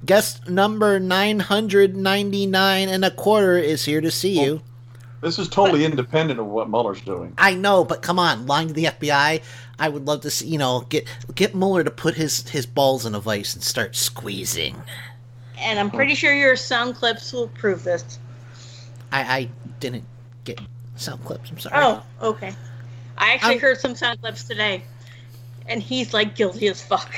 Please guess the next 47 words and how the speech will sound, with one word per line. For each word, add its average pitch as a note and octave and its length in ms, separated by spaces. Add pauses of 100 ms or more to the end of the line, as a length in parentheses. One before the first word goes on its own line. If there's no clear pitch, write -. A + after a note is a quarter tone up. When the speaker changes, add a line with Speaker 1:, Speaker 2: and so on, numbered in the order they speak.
Speaker 3:
<laughs> - 120
It's - 280
Speaker 1:
Oh, B3 100
Speaker 3:
like, C#4 120
Speaker 1:
yeah. G3+ 180 (160)
Speaker 3:
"There F4 160
you F#4+ 80
go. C#4 160 (320)
There C4+ 120
you C4 40
go. C#4+ 180 (260)
You B3+ 80
got B3 80
a - 20
fuck D4+ 340
out C4 120
of B3 80
me." A3+ 180 (520)
Yep, D4+ 160 (120)
he's D4+ 200
Speaker 1:
They - 160
are A3 160
Speaker 3:
guilty E3 120
Speaker 1:
going, E3+ 300
they G3 140
are A3+ 120
Speaker 3:
as F3+ 60
Speaker 1:
going F3 280
Speaker 3:
sin. C#4+ 140
Speaker 1:
to C3+ 340
fry D#3 840
this C3 260
fucker. A#2+ 440 (120)
Speaker 3:
<laughs> C4+ 180 (1120)
Yes. - 680 (1600)
Speaker 1:
Oh, G3+ 160
come A3+ 240
on! F3 300
Stop B3+ 240
Speaker 3:
<sighs> F#4 60
Speaker 1:
going G#3 160
back G3 240
and F3+ 80
forth. E3+ 320 (760)
Not F3 200
you D#3+ 100
guys. A#2+ 380